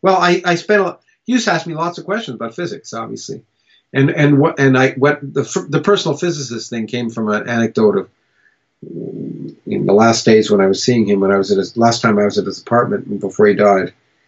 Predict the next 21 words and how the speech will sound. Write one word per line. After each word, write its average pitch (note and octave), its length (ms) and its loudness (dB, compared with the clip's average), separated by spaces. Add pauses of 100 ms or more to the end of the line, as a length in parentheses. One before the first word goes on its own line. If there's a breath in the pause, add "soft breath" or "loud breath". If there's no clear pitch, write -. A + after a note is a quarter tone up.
(420)
and F#2+ 240 -2
I F#2 40 0
was F#2+ 140 2
with G2+ 180 0
him, G2 160 2
and F#2 240 -2
someone G2 380 2
came, G#2+ 340 2
knocked G2+ 260 2
at F#2+ 40 0
the G2 80 0
door, G2+ 280 6
and F#2+ 100 0
I G2 60 2
went G2+ 180 2
to F#2 60 -10
get G2 120 -2
the - 100 -6
door F#2 220 -2
for F#2+ 140 -4
him, F#2 200 -8